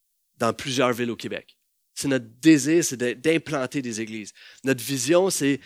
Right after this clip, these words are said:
d'avoir dix sites. Et présentement, nous avons une église à Laval, nous avons une église ici à Terrebonne qu'on a implantée il y a maintenant huit ans. Et, euh, nous avons implanté notre site, notre église de Saint-Eustache il y a quatre ans. Et c'est pour ça qu'on travaille, qu'on donne tout,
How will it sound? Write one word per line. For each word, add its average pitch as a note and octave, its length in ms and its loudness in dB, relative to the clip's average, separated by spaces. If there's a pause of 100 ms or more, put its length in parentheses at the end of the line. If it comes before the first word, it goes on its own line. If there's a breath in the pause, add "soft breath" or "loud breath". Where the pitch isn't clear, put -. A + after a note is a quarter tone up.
(160 loud breath)
d'avoir C3 380 0
dix C#3+ 260 0
sites. - 420 -4
Et A#2+ 80 -10
présentement, D3+ 540 -4
nous C#3 100 -4
avons B2+ 180 -2
une B2+ 100 0
église B2+ 300 0
à A#2 80 0
Laval, C3+ 380 2
nous A#2+ 140 -8
avons A2+ 160 -6
une A2+ 60 -6
église A2+ 300 -6
ici A2 180 -4
à C#3 60 -4
Terrebonne B2 380 -8
qu'on A#2+ 160 -12
a A#2+ 60 -10
implantée A#2 380 -10
il C3 60 -6
y A#2+ 80 -4
a A#2 40 -4
maintenant C3 320 -10
huit G2 400 -14
ans. B2+ 140 -8 (920 loud breath)
Et, D3 360 2
euh, B2 340 -2
nous B2+ 160 -6
avons C#3 200 0
implanté C#3 480 -2
notre C3 460 -4
site, - 500 -4 (100)
notre A#2+ 280 -12
église C3 300 -2
de A#2 80 -8
Saint-Eustache C#3 840 -4
il A2 80 -14
y A2+ 80 -6
a A2 60 -6
quatre - 440 -8
ans. G2+ 120 -10 (1000 loud breath)
Et D#3+ 180 8
c'est D3+ 140 -2
pour F3 180 -2
ça - 160 4
qu'on C#3 200 -6
travaille, E3+ 560 0
qu'on B2 200 -6
donne E3 360 0
tout, G3+ 260 4